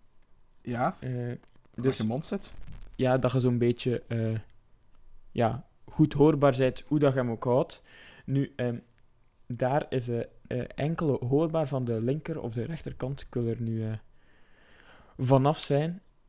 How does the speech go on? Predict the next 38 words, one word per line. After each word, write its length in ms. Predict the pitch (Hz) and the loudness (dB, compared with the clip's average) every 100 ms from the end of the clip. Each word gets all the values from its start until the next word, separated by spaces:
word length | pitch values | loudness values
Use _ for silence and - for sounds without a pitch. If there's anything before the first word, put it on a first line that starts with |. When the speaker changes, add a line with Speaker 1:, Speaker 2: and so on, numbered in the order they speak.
| _ | _
Speaker 2:
Ik 200 | - - | -18 -10
zie 220 | - 135 | -6 -6
het 100 | 135 | -4
hier 340 | 127 123 - - - - | -2 -2 -4 -14 -20 -12
de 220 | 120 120 | -6 -6
hardware 760 | 123 127 135 - 135 131 127 - _ | -4 -4 -4 -4 -4 -2 -4 -10 _
en 220 | 120 117 - | -6 -6 -6
ik 280 | 123 - | -10 -10
zou 240 | - 127 123 | -8 -4 -4
me 100 | 123 | -2
even 260 | 131 120 | 0 0
moeten 300 | 123 135 - | -2 -4 -4
omdraaien. 880 | - 147 135 135 143 143 139 139 131 - _ _ - | -4 -2 -2 -2 -2 -2 -2 -2 -6 -10 _ _ -8
Speaker 1:
<laughs> 260 | - 127 | -2 0
Speaker 2:
Zo, 220 | 127 135 135 | 0 -2 -6
bla, 160 | 120 117 120 | -6 -6 -4
bla. 200 | 127 131 - - - | -4 -4 -10 -20 -4
Aan 180 | 139 131 | 0 4
de 160 | 123 | 4
rechterkant 520 | 131 160 156 - 143 | 4 2 -2 -2 -2
van 100 | 139 | -2
je 100 | 127 117 | -2 0
oor, 180 | 113 | -2
denk 180 | 117 113 | -2 -6
ik, 60 | - - | -6 -6
dat 100 | 117 | -4
je, 240 | 117 - - - | -4 -6 -10 -8
eh, 120 | 117 - | -8 -6
enkel 280 | 127 123 123 | -6 -4 -2
Speaker 1:
Hè? 100 | 120 | 0
Speaker 2:
hoorbaar 520 | 123 120 131 139 123 117 | 0 0 -2 -6 -6 -4
zijt. 440 | 120 120 139 - - _ - _ - _ _ - - | -4 -6 -6 -12 -20 _ -20 _ -20 _ _ -20 -8
Dus, 260 | 120 123 127 | 0 0 4
eh, 260 | 120 120 117 - - - _ - _ _ - | 4 4 0 -10 -20 -20 _ -20 _ _ 8
ja, 400 | 127 123 127 - | 10 10 6 -4
eh, 280 | 123 117 117 - - | -2 -2 -2 -4 -2
Speaker 1:
Oh, 160 | 120 113 | -2 -4
ja. 200 | 110 | -6